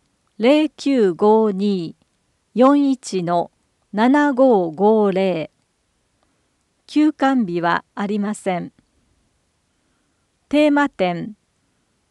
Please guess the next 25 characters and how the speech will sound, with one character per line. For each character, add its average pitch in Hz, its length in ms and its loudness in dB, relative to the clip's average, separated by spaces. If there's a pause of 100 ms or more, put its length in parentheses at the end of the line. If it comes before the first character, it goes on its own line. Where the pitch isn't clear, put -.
(140)
鍋 247 320 2
島 277 360 0
直 254 260 4
弘 190 280 -2
と - 320 -2 (160)
百 - 360 -4
武 269 340 0
兼 220 340 -2
之。 165 380 -8 (920)
二 294 320 2
人 277 160 0
が 185 160 0
見 196 160 -4
た - 320 -2 (160)
明 226 260 4
治。 - 300 -14 (1000)
五 240 180 4
月 269 380 0
十 220 300 -2
一 220 300 -4
日 190 560 -4
日 214 420 -6
曜 240 220 2
ま 180 180 -6
で。 - 180 -6